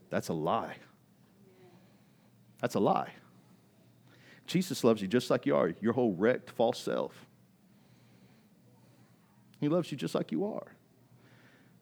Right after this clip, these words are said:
But this system, this is why Jesus came and said, "Listen, you're all equal." And I love, like, he's not talking to everybody. He's talking to his disciples. Why?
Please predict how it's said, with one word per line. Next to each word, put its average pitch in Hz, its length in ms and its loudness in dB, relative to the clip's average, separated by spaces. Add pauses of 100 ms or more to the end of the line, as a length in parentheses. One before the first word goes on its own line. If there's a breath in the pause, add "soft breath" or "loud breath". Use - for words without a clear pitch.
But 123 120 0
this 202 140 2
system, 160 380 -2
this 170 120 0
is 226 140 0
why 185 80 4
Jesus 165 300 -2
came 175 140 -2
and 151 80 -4
said, - 120 -4
"Listen, 156 240 0
you're - 160 -2
all - 240 0
equal." 143 300 0
And 123 80 8
I 156 60 8
love, 170 340 2
like, 156 100 -2
he's 190 140 0
not 247 160 2
talking 196 300 2
to 139 40 4
everybody. 135 320 4
He's 175 60 -4
talking 233 180 4
to 190 60 4
his 165 100 6
disciples. 151 560 0
Why? 131 240 6